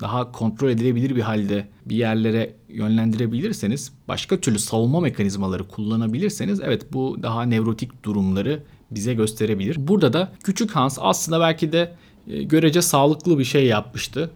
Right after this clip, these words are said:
Yani bu anksiyetesini, korkusunu, yani babasından kaynaklı korkusunu, e, tüm insanlara, tüm evrene, tüm kainata yöneltmek yerine yalnızca atlara yöneltmişti. Yani Freud'un tabii ki,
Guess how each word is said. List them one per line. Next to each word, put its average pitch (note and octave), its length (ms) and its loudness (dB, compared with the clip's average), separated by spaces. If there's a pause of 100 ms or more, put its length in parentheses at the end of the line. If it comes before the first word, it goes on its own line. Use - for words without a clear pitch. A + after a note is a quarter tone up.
Yani B2 300 0
bu G#2+ 120 2
anksiyetesini, C3 680 0
korkusunu, C#3+ 720 0 (100)
yani G2+ 220 0
babasından A#2+ 540 2
kaynaklı F#2+ 440 -4
korkusunu, A2 640 -4 (480)
e, - 160 -10
tüm D3 360 -2 (280)
insanlara, F#2+ 640 -2
tüm B2 240 -2
evrene, F#2 380 -2
tüm A2+ 180 -4
kainata G2 760 -4 (480)
yöneltmek G#2 600 -2
yerine G2 300 -2 (100)
yalnızca E3 500 2
atlara B2 520 0
yöneltmişti. F#2+ 580 -2
Yani F#2 220 -4
Freud'un F#2+ 400 -2
tabii F2 300 -6
ki, - 260 -10